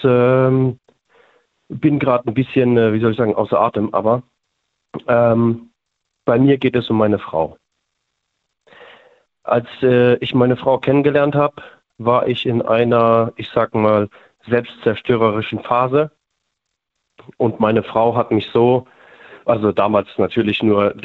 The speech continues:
ich sag mal so, wir haben uns als Arbeitskollegen kennengelernt. Wir haben damals zusammen in, äh, in der Spielothek gearbeitet und, äh, haben uns ineinander verguckt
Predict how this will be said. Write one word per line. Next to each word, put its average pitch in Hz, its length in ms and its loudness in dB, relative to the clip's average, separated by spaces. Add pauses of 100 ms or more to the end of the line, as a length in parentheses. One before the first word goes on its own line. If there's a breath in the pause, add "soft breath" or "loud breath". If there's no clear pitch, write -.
ich 120 100 -4
sag 120 120 0
mal 117 120 0
so, 110 260 0 (100)
wir 113 160 -2
haben 117 180 -2
uns 113 260 -4
als 101 360 -4
Arbeitskollegen 98 640 -2
kennengelernt. 80 640 -6 (120)
Wir 90 120 -4
haben 95 140 -4
damals 98 300 0 (140)
zusammen 98 360 0
in, 95 120 0
äh, 92 500 0
in 92 60 -6
der 87 400 0
Spielothek 110 560 -2
gearbeitet 127 580 -2 (840 soft breath)
und, 107 560 0
äh, 101 340 0
haben 107 300 -2
uns 101 600 -4
ineinander 107 480 2
verguckt - 540 -4